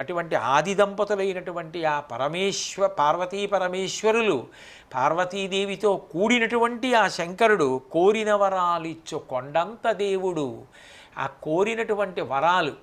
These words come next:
కొండంత వరాలు గుప్పించగలిగినటువంటి దేవుడు, ఎదుట నిల్చెను శివుడు ఎదలోని దేవుడు.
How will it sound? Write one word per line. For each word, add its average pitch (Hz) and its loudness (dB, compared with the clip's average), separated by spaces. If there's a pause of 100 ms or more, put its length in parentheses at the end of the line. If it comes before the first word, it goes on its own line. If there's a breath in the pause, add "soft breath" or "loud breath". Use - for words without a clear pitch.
(640 loud breath)
కొండంత 175 2
వరాలు 156 2
గుప్పించగలిగినటువంటి 196 -2
దేవుడు, 143 2 (100)
ఎదుట 151 0
నిల్చెను 165 0
శివుడు 175 -4
ఎదలోని 160 0
దేవుడు. 127 -6